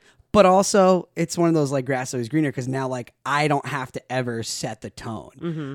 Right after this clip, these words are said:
Speaker 1: Like, I don't
Speaker 2: That
Speaker 1: have to
Speaker 2: is
Speaker 1: dis-,
Speaker 2: also
Speaker 1: I don't have
Speaker 2: true.
Speaker 1: to decide, like, "Okay, am I gonna get her a blah, blah, blah, or
Speaker 2: Mm-hmm.
Speaker 1: blah, blah, blah?"
Speaker 2: That is
Speaker 1: Like,
Speaker 2: true.
Speaker 1: so I like that. But hey, guys, if, if, if you're on either side of the coin, which we know you are,
Speaker 2: <laughs>
Speaker 1: uh, hit us up at Guy Girl Game Pod and, and tell us what you think about that.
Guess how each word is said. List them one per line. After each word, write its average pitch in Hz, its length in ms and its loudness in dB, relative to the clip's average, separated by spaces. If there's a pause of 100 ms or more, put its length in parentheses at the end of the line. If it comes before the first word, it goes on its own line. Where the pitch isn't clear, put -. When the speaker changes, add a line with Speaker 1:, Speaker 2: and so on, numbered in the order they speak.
Speaker 1:
Like, 147 280 0
I 151 80 0
don't 165 100 2
Speaker 2:
That 202 60 6
Speaker 1:
have 202 80 4
to 185 40 2
Speaker 2:
is 170 80 0
Speaker 1:
dis-, 170 80 6
Speaker 2:
also 160 160 0
Speaker 1:
I 180 60 8
don't 208 100 6
have 220 100 4
Speaker 2:
true. - 40 -8
Speaker 1:
to 175 60 -6
decide, 175 420 2
like, 135 340 -2
"Okay, 117 240 -12
am 101 120 -10
I 104 80 -10
gonna 107 200 -10
get 107 160 -10
her 98 100 -10
a 101 60 -10
blah, 110 220 -8
blah, 120 80 -4
blah, 120 300 -6
or 110 100 -6
Speaker 2:
Mm-hmm. - 80 -8
Speaker 1:
blah, - 100 -6
blah, 120 100 -6
blah?" 139 220 -8 (200)
Speaker 2:
That 151 140 -4
is 151 60 -2
Speaker 1:
Like, 117 120 -6
Speaker 2:
true. 120 200 -10 (160)
Speaker 1:
so 143 320 0 (320)
I 151 80 0
like 160 240 -2
that. 104 180 -10
But 131 80 -4
hey, 160 100 -4
guys, 110 300 -10
if, 110 140 -16
if, - 300 -12
if 123 160 -12
you're 156 180 -4
on 151 420 -4
either 143 240 -6
side 147 140 -8
of 135 80 -6
the 123 60 -8
coin, 151 260 -4
which 110 240 -8 (400)
we 117 80 -6
know 110 80 -6
you 104 120 -6
are, 104 200 -6 (140)
Speaker 2:
<laughs> - 140 -18
Speaker 1:
uh, 131 420 0
hit 147 180 -4
us 160 100 -4
up 160 140 -4
at 156 80 -4
Guy 160 120 -2
Girl 160 140 -2
Game 165 220 -4
Pod 113 220 -6
and, 107 160 -8
and 131 140 -4
tell 170 120 -4
us 160 80 -6
what 165 80 -8
you 170 80 -8
think 180 160 -4
about 117 220 -10
that. 82 180 -14